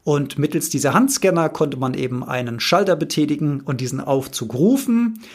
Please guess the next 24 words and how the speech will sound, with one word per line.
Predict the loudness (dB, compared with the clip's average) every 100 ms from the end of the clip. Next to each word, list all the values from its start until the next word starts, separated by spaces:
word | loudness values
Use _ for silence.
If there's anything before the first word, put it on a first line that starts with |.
| -20 -8
Dann | -4 -4
kommt | 0 0 2
der | 4
Aufzug, | 4 2 2 2 2 0 -6
die | -10 -2
Tür | 2 2
geht | 2 0
auf | 2 2 2 -4 -4
und | -4 -2
man | -4 0
kann | -2 -2
in | -4
diesen | -6 -6
Fahrstuhl | -4 -4 -4 -4 0
reingehen. | 2 4 4 4 2 -2 -10 -20 -20 -6 0
In | 2
diesem | 2 2
Fahrstuhl | 2 0 0 -2 0
selbst | 0 0 -4
waren | -4 -4
wieder | 2 2
Schalter, | 4 2 2 0
die | 0
man | 0 0 -4